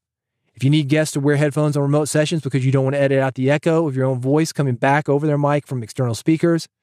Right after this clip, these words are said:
make them wear headphones. I had to deal with that yesterday. Not with the guest, but with my producer. He was caught in Wyoming. <laughs> In the middle of nowhere. Didn't have his headphones with him. He's producing the episode, and when he would come on, you would hear it because you would hear my voice.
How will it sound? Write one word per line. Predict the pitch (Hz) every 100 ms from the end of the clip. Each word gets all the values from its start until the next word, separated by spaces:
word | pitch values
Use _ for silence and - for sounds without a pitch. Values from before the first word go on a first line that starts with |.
| _ _ _ _ -
make | 117 139 147
them | 151 139
wear | 135 123
headphones. | 120 - 82 65 - _ _ _ _ _ _ -
I | 160
had | 156
to | 131
deal | 143
with | 131
that | 135 117
yesterday. | 123 120 - 87
Not | 113 196
with | 254
the | 160
guest, | 123 143 127
but | 135
with | 120
my | 127 117
producer. | 113 107 107 80
He | -
was | 120
caught | - 147 135
in |
Wyoming. | 123 113 120 107 90 113 - _ -
<laughs> | - 359 330 320 320 294 302 - 277 262 - 247 - 254 _ _ _ _ _ _ _ _ _ _ - - - 185
In |
the | 190
middle | 196 196
of | 180
nowhere. | 175 190 180 147 127 113 _ _ _ -
Didn't | 139 214 233
have | 202
his | 175
headphones | 240 294 196 143
with | 139 131
him. | 165
He's | 175 -
producing | 180 196 170
the | 160
episode, | 202 190 143 139 139
and |
when | 135
he | 160
would | 170
come | 170 160
on, | 165 151
you | 143
would | 131
hear | 185 165
it |
because | 123 127
you | 135
would | 135
hear | 143
my | 131
voice. | 127 131 110 -